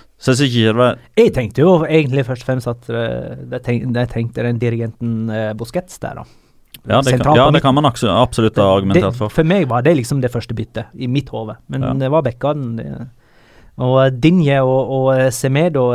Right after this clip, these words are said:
Speaker 2: de vet kanskje ikke hva som kreves det enda for det å, å være Barcelona-bekk.
Speaker 1: Nei, og da er vel tida i ferd med å renne ut for Digne i så fall,
Speaker 2: Ja.
Speaker 1: som jeg har to og et halvt år nå. Semedo skal vi gi mer tid, men den lille, hva skal jeg si, euforien som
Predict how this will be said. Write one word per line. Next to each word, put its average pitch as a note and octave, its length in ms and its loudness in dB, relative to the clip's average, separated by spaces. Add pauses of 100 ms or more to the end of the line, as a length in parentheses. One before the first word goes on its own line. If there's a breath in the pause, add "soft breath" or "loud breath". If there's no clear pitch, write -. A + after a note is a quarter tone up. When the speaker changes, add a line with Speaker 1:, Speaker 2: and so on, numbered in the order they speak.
Speaker 2:
de C3 220 -2
vet C#3 340 -4
kanskje A#2+ 300 -8
ikke A#2 260 -10
hva A#2 40 -4
som A#2 100 -10
kreves - 360 0
det - 160 -6
enda G#3+ 360 2
for G3 120 -8
det F#3+ 220 -6
å, F#3 60 -8 (800)
å D#3 80 -8
være D#3 340 0
Barcelona-bekk. D3+ 680 -2 (640)
Speaker 1:
Nei, G2+ 240 4
og G#2 120 6
da G#2 100 6 (100)
er F#2+ 80 4
vel E2+ 540 0
tida C2 240 -2
i E2 40 0
ferd E2 160 -2
med E2 120 0
å - 80 -4
renne E2 180 0
ut D2+ 80 -4
for G#2+ 80 2
Digne G2 320 2
i A2+ 80 2
så A#2+ 100 4
fall, B2 180 4
Speaker 2:
Ja. A#2 100 0
Speaker 1:
som A2 160 2
jeg G2+ 440 2
har G2 260 2 (100)
to G#2 160 -2
og G2 60 4
et F#2+ 60 0
halvt F#2 220 0
år F2+ 160 2
nå. F#2+ 140 2 (340 loud breath)
Semedo A#2 560 2
skal B2 200 2
vi G#2+ 100 2 (160)
gi E2 80 -6 (160)
mer E2 320 -2
tid, F#2 180 0
men G2 480 0
den F#2 320 0 (400)
lille, F#2+ 380 -2
hva F#2 260 -6
skal G2 160 -10
jeg F#2 220 -4
si, - 20 -20 (100)
euforien G2+ 840 0
som G2+ 320 -2